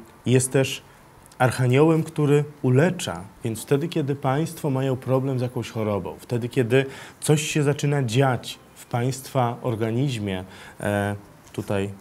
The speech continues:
może pokażę, może to będzie w jakikolwiek sposób widać, ale jest chyba dość rozmyte, więc nie wiem, czy nam się uda. Tak naprawdę przygotuję bardzo duże plansze, wtedy będą państwo to mogli dokładnie zobaczyć, może też nieofoliowane, tak, żeby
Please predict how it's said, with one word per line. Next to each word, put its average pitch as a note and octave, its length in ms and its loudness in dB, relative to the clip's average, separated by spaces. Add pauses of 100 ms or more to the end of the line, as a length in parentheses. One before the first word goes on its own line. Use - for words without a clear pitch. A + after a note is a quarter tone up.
może G2+ 200 -6
pokażę, A2 640 -4 (340)
może G2+ 200 -8
to G2+ 120 -6
będzie A2 440 -4 (100)
w - 40 -12
jakikolwiek G#2+ 480 -6
sposób A2 300 -8
widać, B2+ 260 -4
ale B2 200 -2
jest B2 180 -4
chyba B2 160 -2
dość A#2+ 220 -4
rozmyte, A2+ 540 -6
więc G2+ 360 -8 (480)
nie A2+ 260 2
wiem, G2 160 -2
czy F#2+ 140 -8
nam G2+ 180 -4
się G#2 140 -4
uda. A#2 300 2 (300)
Tak A2+ 140 -2
naprawdę B2 380 0
przygotuję A#2+ 600 2 (140)
bardzo B2 480 0
duże A2+ 280 -2
plansze, G#2+ 720 -4
wtedy A2+ 260 -4
będą A2 260 -4
państwo G#2+ 360 -6
to A2+ 100 -8
mogli G#2 420 -4 (360)
dokładnie A2 440 -2
zobaczyć, G#2+ 420 -4
może G#2+ 220 -6
też A2 200 -8
nieofoliowane, A2 880 -2
tak, G#2 280 -6
żeby G#2+ 380 -4